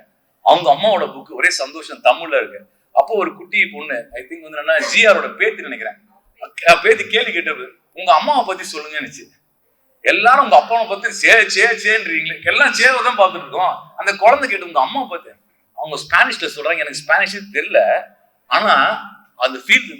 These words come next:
"எங்க அம்மா புரட்சிக்காரி, அவங்க தான் புரட்சிக்காரின்னாங்க." அவங்க சேவோட அவங்க ஒரு இடத்துக்கு தூக்கிட்டு போறாங்க, அலை-, அவங்களுடைய ம-, இணையரை பத்தி அவங்க சொல்லும் போது, அவங்க தான் ஆர்கனைசர் பார்ட்டில.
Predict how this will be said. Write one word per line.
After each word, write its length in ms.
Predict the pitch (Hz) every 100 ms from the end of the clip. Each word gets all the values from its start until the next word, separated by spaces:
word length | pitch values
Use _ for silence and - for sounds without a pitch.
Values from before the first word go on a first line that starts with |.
| -
"எங்க 220 | 135 135
அம்மா 220 | 151 277 -
புரட்சிக்காரி, 600 | - 220 277 247 170 - - -
அவங்க 340 | 131 285 311
தான் 200 | 381 349
புரட்சிக்காரின்னாங்க." 680 | 226 220 208 185 175 147 127
அவங்க 160 | 107 95 _ _ _ _ _ _ _ _ _ _ _ _ _ _ _ _ _ _ _ _ _ -
சேவோட 440 | 226 311 330 320
அவங்க 220 | 302 262
ஒரு 100 | 220
இடத்துக்கு 240 | 214 247 -
தூக்கிட்டு 280 | 233 208
போறாங்க, 240 | 160 139 117
அலை-, 300 | 110 165 185
அவங்களுடைய 380 | 139 139 139 131
ம-, 320 | 123 120 120 113
இணையரை 320 | 135 208 175
பத்தி 280 | - 127 - _ _
அவங்க 420 | 143 165 151 131
சொல்லும் 300 | 123 165 180
போது, 180 | 156 110 - _ _ -
அவங்க 360 | - 277 277
தான் 180 | 294 277
ஆர்கனைசர் 540 | 175 196 190 160 143 -
பார்ட்டில. 380 | - 143 - 117